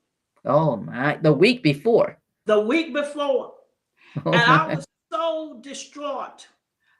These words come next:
Speaker 2: I got in my car, and I went to spend the weekend in New York. And I was living in Washington, D C at that time.
Speaker 1: Mm-hmm.
Speaker 2: And I didn't tell nobody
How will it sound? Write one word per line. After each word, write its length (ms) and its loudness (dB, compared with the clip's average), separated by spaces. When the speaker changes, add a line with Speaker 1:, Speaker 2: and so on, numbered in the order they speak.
Speaker 2:
I 180 -2
got 280 -4
in 160 -6
my 240 -4
car, 480 -10
and 140 -2
I 220 -2
went 260 -8
to 240 -16
spend 460 -10
the 140 -10
weekend 840 -4
in 260 2
New 160 -2
York. 640 -4
And 140 -8
I 60 -4
was 180 -8
living 240 -6
in 120 -8
Washington, 560 -4
D 140 -10
C 280 -6
at 120 -8
that 200 -8
time. 360 -6
Speaker 1:
Mm-hmm. 260 -10
Speaker 2:
And 440 6
I 200 -2
didn't 240 -8
tell 560 -4
nobody 760 -4